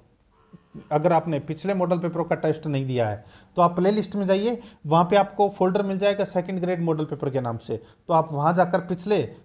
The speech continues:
मॉडल पेपरों का टेस्ट है वो अवश्य दें। दोस्तों रोज़ाना अगर आप फर्स्ट ग्रेड और सेकंड ग्रेड दोनों की तैयारी कर रहे हैं तो रोज़ाना एक एक मॉडल पेपर का टेस्ट है वो आपको अवश्य देना है।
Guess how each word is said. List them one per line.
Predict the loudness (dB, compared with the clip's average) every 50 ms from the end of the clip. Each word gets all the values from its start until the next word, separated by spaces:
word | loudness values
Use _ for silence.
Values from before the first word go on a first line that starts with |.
| _ -8 -4
मॉडल | -2 0 0 0
पेपरों | 0 0 0 0 0 0
का | 0 0
टेस्ट | 0 0 0 -2 -2 -2 -4
है | -4 -4 -4 -6 -10 -20 _ -6
वो | -2 -2 0
अवश्य | 0 0 0 -2 -2 -2 -2 -6 -4
दें। | -4 -4 -6 -6 -10 -20 -20 _ _ _ _ -8 -4
दोस्तों | -4 -4 -2 -2 -2 -2 -2 -4 -10 -10 -6 -2
रोज़ाना | -2 0 2 2 2 2 2 0 0 -2 -4 -10 -20 -20 _ -12
अगर | -4 0 0 2 4 4 4
आप | 4 4 2 0 -4
फर्स्ट | -4 -4 -4 -4
ग्रेड | -4 -2 0 0 0
और | 0 -2
सेकंड | -2 -2 -4 -4 -4 -4 -2
ग्रेड | 0 0 0 0 0
दोनों | 0 0 0 0 -2
की | -2 -4
तैयारी | -4 0 2 2 2 2 2
कर | 2 0 0
रहे | 0 0 -2
हैं | -2 -2 -4 -6 -6
तो | -6 -2 0 2 2 4
रोज़ाना | 4 2 2 4 2 2 4 4
एक | 4 2 2 2
एक | 0 -2 0 0
मॉडल | 0 0 0 0
पेपर | -2 -2 -4 -4 -2
का | -2 -2
टेस्ट | 0 0 -2 -2 -2 -2
है | -4
वो | 0 2 2
आपको | 2 2 2 0 -4 -2
अवश्य | 0 0 0 -2 -2 -2 -4 -4
देना | -2 -2 -4 -4 -4
है। | -6 -8 -10 -16 _ _ _